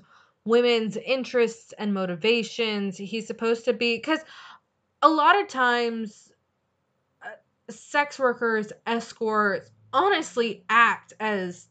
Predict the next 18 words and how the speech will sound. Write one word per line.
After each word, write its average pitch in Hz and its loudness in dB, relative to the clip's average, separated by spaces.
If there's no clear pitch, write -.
therapists - -4
for 226 0
the 208 -2
people 226 -2
that 196 -4
they 196 -2
work 170 -4
with, 127 -8
because 285 -2
these 294 -6
people 330 -2
tend 262 -6
to 240 -8
be 233 -4
seeking 202 -4
some 202 -2
kind 190 -4
of 170 -4